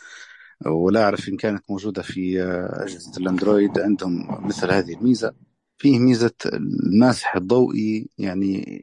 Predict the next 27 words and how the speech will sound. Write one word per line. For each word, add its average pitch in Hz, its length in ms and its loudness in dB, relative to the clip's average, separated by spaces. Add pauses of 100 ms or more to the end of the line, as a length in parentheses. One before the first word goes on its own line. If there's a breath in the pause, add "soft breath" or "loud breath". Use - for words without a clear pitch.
يعمل 107 380 0
على 104 200 0
مسح 113 320 -8
المستندات، 90 1000 -4 (440 soft breath)
فهذه 143 380 0
تعطي 139 640 -4
دقة 113 500 -2
أكبر. - 300 -8 (120)
وأنا 110 1040 0
لاحظت 110 480 -2
يعني 113 360 -6 (220)
فرق - 500 -2 (640 loud breath)
كبير 127 480 6
ما 113 100 0
بين 117 320 0
ال-، 98 180 -6
الصور 98 640 0
اللي 92 340 -2
تؤخذ 107 400 -2 (280)
عن 101 140 -2
طريق 113 360 -2
ال-، 87 500 -4
البرنامج 107 580 0
بشكل - 440 -10
مباشر 120 520 -2 (680 loud breath)
وعن 113 300 4
طريق 117 420 0